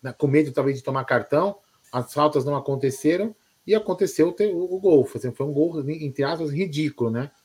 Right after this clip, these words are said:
Mas o que ele fa-, assim, aí aquele que a gente falou no começo, queria que cada um falasse também, é importante falar isso, né? Que é o...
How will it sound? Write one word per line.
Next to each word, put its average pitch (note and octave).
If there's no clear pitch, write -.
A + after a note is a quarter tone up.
Mas C3+
o D#3+
que D#3
ele G#3+
fa-, G#3+
assim, D#3+
aí C3
aquele D3+
que D#3+
a E3
gente -
falou E3+
no E3+
começo, D#3+
queria C#3+
que -
cada D3+
um D#3
falasse C#3
também, C3+
é D3
importante D3
falar A#2
isso, -
né? B2
Que -
é -
o... F3+